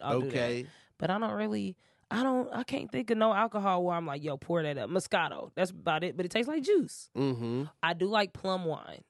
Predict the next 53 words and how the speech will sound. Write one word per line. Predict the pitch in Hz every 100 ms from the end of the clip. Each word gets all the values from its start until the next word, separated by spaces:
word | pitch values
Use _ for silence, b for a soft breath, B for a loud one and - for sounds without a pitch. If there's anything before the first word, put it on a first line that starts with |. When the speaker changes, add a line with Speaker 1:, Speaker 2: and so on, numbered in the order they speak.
| -
Speaker 1:
I | 160
had | 165
this | 151 -
plum | 160 160 160
wine | 151 156
at |
Speaker 2:
Plum | 139 151 180 175
Speaker 1:
this, | 139
Speaker 2:
wine. | 120 95
Speaker 1:
at | 156
this | 160 143
Japanese | 151 147 151 156 156 151 -
spot. | - 131 113 71 _ _ _ -
Speaker 2:
Okay. | 131
Speaker 1:
I'll | 151
drink | 156 147 113
some | 147
plum | 147 135 131
wine. | 98 - - _ _ _ _ _ -
But | 160
that's | 311
about | 302 156 254
it. | 302 208 - 175
Like, | 175 170 - - _ _ _ _ - _ _ _ _ _ -
and | 180 185
I |
still | - 185
cut | - 190
it |
with | 190 170
juice. | 180 220 - 151
Like, | 156
I'm | 185
like, | 190 180
"I | 180
need," | 180 180 175 175 170 - _ _ b b b b b b _ -
it |
tastes | - 202 190
like | 165
a |
Capri | 165 - 160
Sun. | - 98 85
If | 151
it |
don't | 170
taste | 165 160
like | 151
that, | - -
I'm |
not | 76 -
drinking | 50 50
it. | - _ 127
Speaker 2:
Yeah. | 143 135